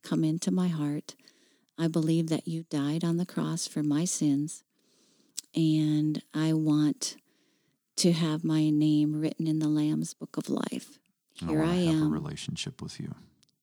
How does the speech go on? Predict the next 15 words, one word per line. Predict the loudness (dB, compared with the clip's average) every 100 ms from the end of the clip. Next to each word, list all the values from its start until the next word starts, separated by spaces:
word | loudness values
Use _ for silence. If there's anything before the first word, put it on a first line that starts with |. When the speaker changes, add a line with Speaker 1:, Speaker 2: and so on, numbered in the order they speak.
| _
Speaker 1:
Here | -16 -6
I | -2
am, | 0 0 0 -2
and | 0 -2 -4 -8 _
I | -4 -2
will, | -2 -2 -2 -4
uh, | -6 -6 -10 _ _ _ _ -8
I | -2
will | 0
be | 0 0
yours | 2 2 0 0 0 -2 -4 -14 _ _ -20
in | -14
Jesus' | -6 -4 -4 -6 -12 -6
name." | -4 -4 -8 -14 _ _ _ _ -20 -20 -18 -20 -20 _ _ -4
Speaker 2:
Amen. | -2 2 4 4 2